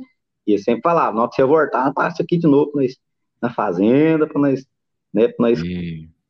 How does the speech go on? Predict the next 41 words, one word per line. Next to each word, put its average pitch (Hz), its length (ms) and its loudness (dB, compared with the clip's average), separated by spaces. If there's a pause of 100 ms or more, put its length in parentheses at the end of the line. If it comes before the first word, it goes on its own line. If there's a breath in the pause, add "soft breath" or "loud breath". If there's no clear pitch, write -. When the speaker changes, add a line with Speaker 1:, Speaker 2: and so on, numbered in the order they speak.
(100)
Speaker 1:
comer 127 280 4
uma 127 260 0
costela", 131 560 0
que 131 60 -10
eu - 60 -8
fiz - 160 -2
uma 127 160 0
costela 117 400 0
lá 101 140 0
pra 98 140 -4
família 98 440 -2
na 87 180 -4
época, 127 380 0
sabe? 120 440 -6
Lá 98 140 -4
na 92 140 -8
família 92 500 -4 (560)
da 92 140 0
minha 95 220 2
ex-esposa 95 580 2
lá. 104 200 2
Então, 143 340 -2 (180)
foi 160 120 2
muito 147 420 2
bacana. 170 440 -4 (240)
Foi 101 100 0
muito 98 200 -2
bacana. - 320 -10 (800 soft breath)
Speaker 2:
Não, 95 240 -4
e 101 100 -4
aí 101 80 -4
você 107 200 -8 (260)
tocou 123 340 -2
pra 117 220 -2
ele 117 140 -2
a 120 80 -2
música 101 360 -6
que 107 120 -8
ele 104 100 -6
gostava. 85 640 -6 (720)
Speaker 1:
É. 95 200 4